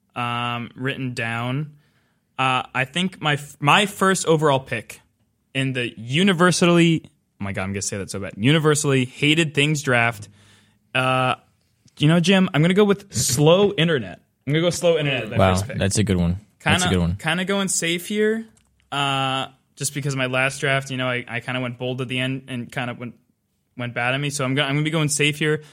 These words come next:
Speaker 1: Slow internet, everyone hates it. Uh, yeah, I feel like it's a, it's a good, it's a good pick there. Safe pick.
Speaker 2: Yep, I've got, I've got my first pick. Um, getting into a car crash. I did this on Parents' Weekend, by the way.
Speaker 1: <laughs>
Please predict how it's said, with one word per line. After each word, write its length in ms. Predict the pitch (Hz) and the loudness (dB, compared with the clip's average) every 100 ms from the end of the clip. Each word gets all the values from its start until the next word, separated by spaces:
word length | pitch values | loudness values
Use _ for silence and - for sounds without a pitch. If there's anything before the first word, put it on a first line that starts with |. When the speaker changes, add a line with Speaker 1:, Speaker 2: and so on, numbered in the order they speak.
| _ | _
Speaker 1:
Slow 340 | - 151 151 151 | -4 4 4 4
internet, 500 | 156 151 151 147 - | 0 0 0 -2 -2
everyone 240 | 139 147 | 0 2
hates 300 | 139 139 135 | 4 2 2
it. 260 | 131 127 - _ _ _ _ _ _ _ | 0 0 -4 _ _ _ _ _ _ _
Uh, 480 | 117 117 113 113 110 - | -2 0 2 0 -2 0
yeah, 220 | 147 120 | 0 0
I 40 | |
feel 140 | - 143 | -2 -2
like 140 | 135 | -2
it's 140 | 127 131 | -4 -4
a, 340 | 123 117 113 - _ _ _ | -2 -4 -8 -14 _ _ _
it's 80 | 139 | -4
a 20 | |
good, 220 | 123 113 | -4 -6
it's 120 | - | -10
a 20 | - | -14
good 160 | 113 | -12
pick 180 | 143 139 | -12 -14
there. 120 | 131 | -16
Safe 240 | - 131 127 | -10 -10 -10
pick. 280 | - - _ - | -16 -20 _ -8
Speaker 2:
Yep, 220 | 98 - - | -8 -6 0
I've 180 | 110 | 2
got, 260 | 113 107 78 | 4 2 2
I've 160 | 107 101 | 2 4
got 100 | 98 | 4
my 120 | 95 | 2
first 300 | 95 87 - | 2 -4 -2
pick. 340 | 87 85 - - | -4 -4 -10 -10
Um, 500 | 92 90 92 92 90 - _ _ _ _ _ _ _ | -6 -4 -4 -4 -6 -10 _ _ _ _ _ _ _
getting 240 | - 120 131 | 4 6 6
into 240 | 127 135 | 6 4
a 60 | 104 | 4
car 240 | 117 107 | 4 4
crash. 500 | - 85 - - - - | 2 -2 -2 -6 -10 -6
I 100 | - | 0
did 200 | 95 110 | 4 6
this 160 | 107 107 | 6 6
on 100 | 95 | 4
Parents' 300 | 101 92 87 | 4 4 2
Weekend, 300 | 95 90 82 | 0 0 0
by 100 | - | -2
the 100 | 65 | -4
way. 140 | - - - - 262 - - _ - | -6 -10 -4 -2 -2 -4 -20 _ -8
Speaker 1:
<laughs> 260 | 202 - | -8 -6